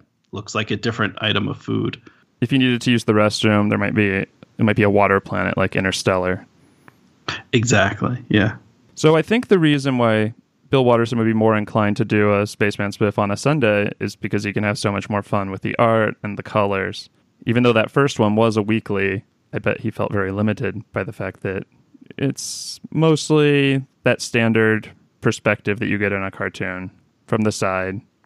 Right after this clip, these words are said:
Speaker 2: whole, whole character fits, fills up about a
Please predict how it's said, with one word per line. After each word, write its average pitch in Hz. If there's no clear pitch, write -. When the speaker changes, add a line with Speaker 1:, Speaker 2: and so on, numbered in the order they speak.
Speaker 2:
whole, 107
whole 110
character 101
fits, -
fills 104
up 104
about 110
a 101